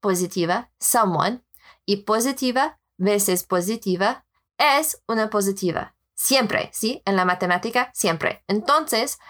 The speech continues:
en este caso, la declaración es positiva. La oración es positiva. Siempre amaré a alguien. I will always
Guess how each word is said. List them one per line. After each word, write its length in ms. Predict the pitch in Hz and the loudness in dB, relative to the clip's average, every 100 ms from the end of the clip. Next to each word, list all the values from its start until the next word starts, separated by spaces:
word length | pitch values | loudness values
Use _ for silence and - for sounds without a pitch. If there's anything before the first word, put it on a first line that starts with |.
| - _ | -20 _
en 260 | 233 277 - | 2 2 2
este 320 | 233 233 240 | -2 0 -2
caso, 480 | 240 165 - 175 247 _ _ | 0 0 0 -2 -2 _ _
la 160 | 202 | 0
declaración 920 | 202 208 214 208 226 - 254 180 240 - _ - | 2 0 2 2 2 0 2 2 0 -6 _ 2
es 400 | 202 196 - - _ | 2 2 -2 -10 _
positiva. 640 | 180 165 185 277 208 - - _ _ - | -2 0 0 0 0 -2 -8 _ _ -2
La 220 | 190 180 | 0 4
oración 840 | 208 208 202 - 285 254 208 247 - | 4 4 2 0 4 4 4 0 -4
es 160 | 196 202 | -4 -4
positiva. 760 | - 165 180 - 208 - - _ _ _ _ _ - | -4 -4 -4 -4 -2 -2 -6 _ _ _ _ _ -16
Siempre 600 | - - 220 233 240 262 - | -4 0 2 2 2 -2 0
amaré 480 | 170 170 202 208 - | 0 2 2 0 -2
a 100 | 196 | -2
alguien. 520 | 175 165 165 180 - _ _ _ | -2 -2 -2 -4 -8 _ _ _
I 80 | 175 | 0
will 220 | 190 - | 0 0
always 560 | 214 214 220 226 226 | 2 2 2 0 -4